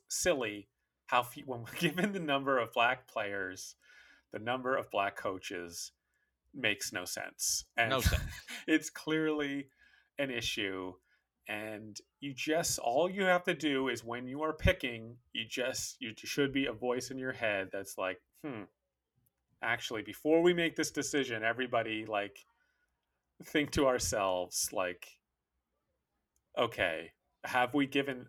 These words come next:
Speaker 1: like, are we, are we doing something, like, is there something off about what we're doing right now?" Like,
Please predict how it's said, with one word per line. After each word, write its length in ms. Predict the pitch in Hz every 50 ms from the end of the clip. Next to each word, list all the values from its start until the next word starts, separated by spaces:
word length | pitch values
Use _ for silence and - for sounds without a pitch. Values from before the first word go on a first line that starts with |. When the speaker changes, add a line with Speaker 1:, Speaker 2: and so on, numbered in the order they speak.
| - 143
Speaker 1:
like, 280 | 139 131 120 120 - - _ -
are 140 | 135 151
we, 360 | 151 156 170 170 - - - - - -
are 120 | 131 131 131
we 200 | 139 143 143 143
doing 400 | 135 - 165 170 175 170 170 160
something, 480 | - 180 160 156 - 156 151 151 143
like, 200 | 135 135 131 -
is 120 | - 131 120
there 100 | 151 143
something 320 | - - 170 147 175 160
off 280 | 139 127 127 127 123 -
about 200 | 131 127 120 120
what 140 | 120 117 -
we're 100 | 120 113
doing 280 | 117 117 117 113 113 117
right 140 | 117 113
now?" 140 | 117 117 123
Like, 180 | 160 175 170